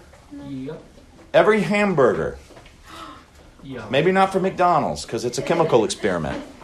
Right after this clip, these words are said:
Speaker 2: But every hamburger that has real Angus beef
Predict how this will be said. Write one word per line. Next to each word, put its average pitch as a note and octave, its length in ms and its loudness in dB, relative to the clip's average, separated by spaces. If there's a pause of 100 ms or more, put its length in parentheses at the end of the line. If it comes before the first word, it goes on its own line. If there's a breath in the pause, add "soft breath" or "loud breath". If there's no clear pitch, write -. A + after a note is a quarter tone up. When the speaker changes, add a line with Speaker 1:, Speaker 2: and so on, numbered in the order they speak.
(440 soft breath)
Speaker 2:
But - 360 2
every G3+ 340 4
hamburger E3 600 0
that G#2+ 160 0
has B2+ 240 -4
real G3+ 580 2
Angus G#3 480 2
beef G3+ 540 -2